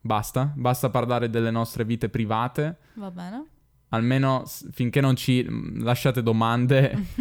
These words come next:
Speaker 2: <laughs>
Speaker 1: interessanti alle quali pos-, possiamo rispondere. E niente, iniziamo a farci un po' di domande assurde.
Speaker 2: Ok.
Speaker 1: Che ne dici? Vuoi iniziare tu?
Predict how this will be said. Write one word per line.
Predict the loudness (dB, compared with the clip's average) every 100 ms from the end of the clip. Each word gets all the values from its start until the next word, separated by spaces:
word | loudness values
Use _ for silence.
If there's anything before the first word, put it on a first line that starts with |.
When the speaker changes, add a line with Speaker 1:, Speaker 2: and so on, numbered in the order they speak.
| -2
Speaker 2:
<laughs> | -2 -10
Speaker 1:
interessanti | -8 -4 -2 -2 -4 -6 -6 -6
alle | -4 -4
quali | 0 -2
pos-, | -2 -8 -12
possiamo | -6 -2 0
rispondere. | 0 -4 -4 -4 0 -2 -4 -14 -20 _ _ _ -20 -20 _
E | -2 2 2 2 2 2 2 0 -4 _ _ _
niente, | -2 0 2 2 0 -2 -6 _ _ _ _ _ _ _
iniziamo | 2 4 6 4 4 6 6
a | 6 4 4 2 2 2 0 -2
farci | -2 -2 -2 -2 0
un | 0
po' | 2
di | 2
domande | 2 2 4 2
assurde. | 0 2 4 4 2 -2 -2 -6
Speaker 2:
Ok. | -10 -10 -6
Speaker 1:
Che | -2
ne | 0
dici? | 0 -4 -4
Vuoi | -2 -2
iniziare | -2 -2 -2 -2
tu? | -4 -4